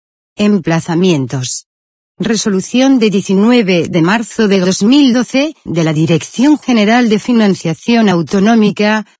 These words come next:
por la que se emplaza a los posibles interesados en el recurso contencioso administrativo tramitado por el procedimiento ordinario número ciento cuarenta y ocho barra dos mil doce ante la Sala de lo Contencioso Administrativo del Tribunal Superior de Justicia de Extremadura.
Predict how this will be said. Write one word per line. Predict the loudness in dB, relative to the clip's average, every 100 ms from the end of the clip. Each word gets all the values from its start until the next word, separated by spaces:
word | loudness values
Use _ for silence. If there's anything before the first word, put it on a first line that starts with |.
| _
por | -2 0
la | 0 0
que | -2
se | 0 -2
emplaza | 0 0 -2 -2 -2 0
a |
los | 0 -2
posibles | -4 -4 0 2 2 2
interesados | 0 0 0 -2 -2 -2 -2 0
en | 0 0
el | 0
recurso | 0 -2 -2 -2 -2 -4
contencioso | -2 -2 0 -2 -2 -2 -2 -2
administrativo | 0 2 2 0 -2 -4 -2 0 0 0 -2
tramitado | -2 0 0 0 0 0 -2
por | 0
el | 0 0
procedimiento | -4 -2 -2 0 2 2 2 2 0 -2 -2
ordinario | -2 2 2 2 2 4
número | 4 4 2 -2
ciento | -2 -2 -2 -2
cuarenta | -2 0 0 0
y | 0
ocho | 0 -2 0
barra | 2 0 0 0
dos | 0 0
mil | 2 2 2
doce | 0 -2 -2 -2
ante | 0 0 2
la | 0
Sala | 0 -2 0 2
de | 2
lo | 2 2
Contencioso | 0 0 0 -2 -2 -2 -2 -2
Administrativo | 0 2 2 0 -2 -4 -2 0 0
del | 0 0
Tribunal | 0 0 0 2 2 0 -2
Superior | -6 -4 -2 2 2 0
de | -2 -6
Justicia | -6 -6 -2 -2 0 0
de | 0
Extremadura. | -2 -6 -2 0 2 0 0 -4 -10